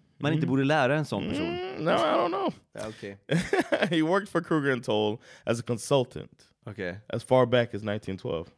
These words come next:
Speaker 1: Mm-hmm.
Speaker 2: So we're getting into, so that's a long time.
Speaker 1: Yeah.
Speaker 2: In nineteen eleven and nineteen twelve, the Kruger m-, family match factories in Kalmar, Fredriksdal, and Mons-, Mönsterås was run by his father, Ernst Kruger,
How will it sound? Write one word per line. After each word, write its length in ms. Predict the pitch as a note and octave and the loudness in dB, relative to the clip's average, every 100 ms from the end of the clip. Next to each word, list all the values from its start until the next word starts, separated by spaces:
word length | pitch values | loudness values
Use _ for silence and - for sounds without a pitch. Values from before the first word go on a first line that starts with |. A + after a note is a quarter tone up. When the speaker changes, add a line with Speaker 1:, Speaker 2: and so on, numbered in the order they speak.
| - | 2
Speaker 1:
Mm-hmm. 240 | G#2 F#2 | 4 4
Speaker 2:
So 60 | G2 | 2
we're 280 | G#2 B2 - - - _ _ A#2+ | 2 2 0 -4 -20 _ _ -6
getting 200 | A#2+ G#2+ | -2 0
into, 340 | G#2 - F#2 - _ _ _ _ _ - _ _ - | -2 -4 -6 -6 _ _ _ _ _ -20 _ _ -2
so 120 | B2 | 2
that's 120 | C#3+ | 4
a 40 | B2 | 4
long 180 | A#2+ A2+ | 2 2
time. 260 | A2 E2 - _ | 0 -2 -8 _
Speaker 1:
Yeah. 280 | A#2 G#2+ F#2 | 2 2 2
Speaker 2:
In 60 | B2+ | 2
nineteen 260 | D#3+ E3+ | 2 4
eleven 360 | D3+ D#3 D#3 - | 4 4 2 2
and 360 | C#3+ F3 F3 F3+ - _ | 4 4 4 0 -10 _
nineteen 280 | - A#2+ G2+ | -6 -4 -6
twelve, 320 | - F#2 F2+ - | -2 -2 -2 -4
the 80 | |
Kruger 280 | - D3 C3 | -2 0 2
m-, 160 | A#2+ A2+ - | 2 0 0
family 320 | B2 G#2 G2+ | 0 2 0
match 300 | F#2+ G2+ - | 2 0 0
factories 440 | - F2+ - F2+ F#2+ | -2 -2 -2 -6 -6
in 100 | F#2 | -6
Kalmar, 580 | G#2+ G2 E2+ D#2 F2 A2 _ _ _ _ - | -2 0 -2 -2 -4 -10 _ _ _ _ 0
Fredriksdal, 680 | A2+ G#2+ - E2+ E2 D#2+ - - - _ _ | 2 0 -2 2 4 2 -4 -18 -20 _ _
and 260 | G2+ G2 | 0 0
Mons-, 460 | C#2+ G#2 A2+ - - _ _ _ _ G2 | 0 2 0 -2 -16 _ _ _ _ 0
Mönsterås 1200 | G#2+ C3 B2+ - - A2+ B2+ F2 - - - - _ _ _ - | 4 6 4 0 2 4 6 4 0 -10 -20 -20 _ _ _ -12
was 120 | A2 | -2
run 240 | A2+ A2 | 2 2
by 180 | G#2 G2+ | 4 2
his 120 | G2+ | 2
father, 380 | - G2+ F2 E2+ - | 2 2 2 0 -2
Ernst 380 | G2 - - - | -4 -6 -14 -18
Kruger, 380 | - G2 G#2+ | -8 -4 -2